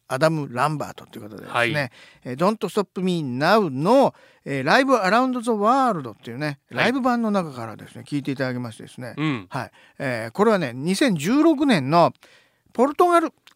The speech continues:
Speaker 1: のリスボン、
Speaker 2: はい。
Speaker 1: ね、あの、ヨーロッパの一番端の国でございますけど、
Speaker 2: うん。
Speaker 1: リスボン公演の、えー、ライブからの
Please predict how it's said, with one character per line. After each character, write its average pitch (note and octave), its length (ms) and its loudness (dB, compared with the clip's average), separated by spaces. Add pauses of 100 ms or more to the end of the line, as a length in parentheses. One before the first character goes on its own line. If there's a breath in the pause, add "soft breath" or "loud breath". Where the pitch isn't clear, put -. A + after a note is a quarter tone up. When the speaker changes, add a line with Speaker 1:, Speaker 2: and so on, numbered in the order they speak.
(200)
Speaker 1:
の B3 180 4
リ C#4 120 4
ス E4+ 140 -2
ボ C4 100 2
ン、 B2 100 -10 (300)
Speaker 2:
は - 140 2
い。 C3 40 4
Speaker 1:
ね、 - 100 -4 (120)
あ D3+ 140 -4
の、 D#3 260 -2
ヨ F3+ 120 4
ー G#3 40 6
ロ G#3+ 60 2
ッ - 20 -8
パ E3+ 120 -2
の D3+ 40 0
一 D3+ 80 -8
番 G#3+ 140 2
端 G#3+ 160 2
の B3+ 120 0
国 A3 120 -2
で G3 60 0
ご F3+ 80 0
ざ D#3+ 80 0
い D3 40 -2
ま C#3 100 -6
す - 60 -14
け - 60 -10
ど、 G#3 80 -2
Speaker 2:
う G3+ 40 4
ん。 C3+ 120 0 (100)
Speaker 1:
リ C4+ 140 0
ス C#4+ 140 -6
ボ C#4 120 2
ン C#4 120 0
公 C#4 260 2
演 A3 200 0
の、 C4 240 4 (260 soft breath)
え D#3 120 -2
ー、 - 40 0
ラ D#3+ 140 4
イ - 20 0
ブ C#3+ 500 -4 (140)
か F3 140 0
ら E3 100 0
の A2+ 180 -10